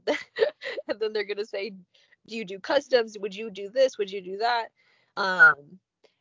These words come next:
and sometimes those conversations are people just fishing. It, it, it can be really hard to tell. Um,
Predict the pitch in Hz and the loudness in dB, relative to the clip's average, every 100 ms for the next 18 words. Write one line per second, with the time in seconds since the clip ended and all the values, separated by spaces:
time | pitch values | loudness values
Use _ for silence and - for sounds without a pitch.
0 | - 254 - 427 427 381 269 - 262 226 | -6 -4 0 0 0 0 -2 0 0 0
1 | 233 208 190 208 185 151 175 - 185 190 | 0 -2 -6 -8 -6 -4 -4 -6 -12 -10
2 | 202 202 - 202 - 226 226 233 233 185 | -10 -12 -10 -12 -10 -10 -10 -12 -10 -8
3 | 190 196 202 220 - 220 226 214 208 202 | -2 -2 -2 -6 -8 -4 -2 0 0 0
4 | 196 196 208 185 185 180 196 220 _ _ | 0 -2 -4 -8 -4 -4 -4 -8 _ _
5 | _ - 175 165 160 151 175 | _ -8 -6 -6 -10 -16 -20